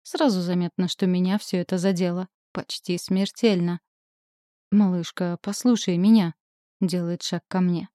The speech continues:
Отступаю. «А что слушать, как ты с какой-то дамочкой решил разнообразить скучные отношения со мной?»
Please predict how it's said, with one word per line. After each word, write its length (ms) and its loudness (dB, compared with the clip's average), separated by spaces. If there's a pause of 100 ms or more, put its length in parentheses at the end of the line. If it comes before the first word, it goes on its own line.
(240)
Отступаю. 720 -4 (420)
«А 100 2
что 300 2
слушать, 640 -4
как 180 -10
ты 160 0
с 100 -8
какой-то 440 -4
дамочкой 520 -2
решил 360 -2
разнообразить 760 -2
скучные 480 -4
отношения 540 -2
со 160 -2
мной?» 280 4